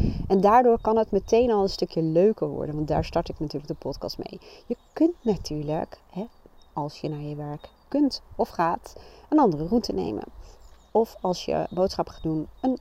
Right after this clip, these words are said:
andere supermarkt gaan verkennen. Of een keertje naar de Turkse winkel gaan om daar je groenten te halen of iets dergelijks.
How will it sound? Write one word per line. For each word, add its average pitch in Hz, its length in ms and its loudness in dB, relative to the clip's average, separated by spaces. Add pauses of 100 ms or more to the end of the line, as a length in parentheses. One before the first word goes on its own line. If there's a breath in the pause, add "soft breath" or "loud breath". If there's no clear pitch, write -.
andere 160 280 -6
supermarkt 240 560 -2
gaan 143 200 -8
verkennen. - 440 -6
Of 175 180 -2
een 175 100 2
keertje 156 360 0
naar 156 500 0
de 156 300 2
Turkse 196 340 0
winkel 294 260 2
gaan - 260 -6
om 170 140 0
daar 160 160 0
je 151 80 -2
groenten 156 320 -2
te - 80 -6
halen 147 340 -4
of 156 60 -6
iets 165 120 -6
dergelijks. - 520 -8